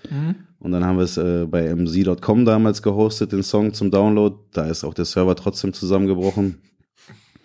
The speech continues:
Speaker 2: Und den Chef kannte ich halt eben sehr gut durch die enge Zusammenarbeit. Und die waren dann damals nach Lingen gezogen, im Emsland, wo halt auch noch weniger los ist. Und dann, ja, dann hab ich gesagt, komm, dann zieh ich nach Münster,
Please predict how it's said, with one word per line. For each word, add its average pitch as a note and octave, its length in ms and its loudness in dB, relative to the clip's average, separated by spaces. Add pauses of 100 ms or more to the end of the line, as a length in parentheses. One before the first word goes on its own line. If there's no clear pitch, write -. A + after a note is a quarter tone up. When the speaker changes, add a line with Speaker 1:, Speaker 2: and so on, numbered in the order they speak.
(380)
Speaker 2:
Und F2 220 -2
den A2+ 120 6
Chef C#3 200 2
kannte A#2 260 4
ich A2+ 80 4
halt G#2 120 6
eben F#2+ 480 4
sehr G2 160 4
gut G2 220 0
durch G2 100 2
die F2+ 120 -4
enge F2+ 180 0
Zusammenarbeit. E2+ 640 -4
Und D#2+ 140 -10
die F2 120 -4
waren F#2+ 180 2
dann F2+ 100 0
damals F#2 320 -2
nach F2 100 -2
Lingen C#3 240 4
gezogen, B2+ 380 2
im F2+ 100 0
Emsland, A#2 460 -2
wo F2 100 -4
halt E2+ 140 -4
auch A#1+ 180 -8
noch G#2 300 -6
weniger G#2 320 0
los G#2 240 -4
ist. - 220 -10 (880)
Und F#2 180 -2
dann, F#2+ 160 4
ja, C3+ 180 4
dann F2+ 160 0
hab F#2 80 -4
ich F#2+ 80 -4
gesagt, G2+ 220 -2
komm, A2+ 180 2
dann F#2+ 120 2
zieh A2 180 0
ich G#2 60 0
nach G2 120 4
Münster, C#3 520 4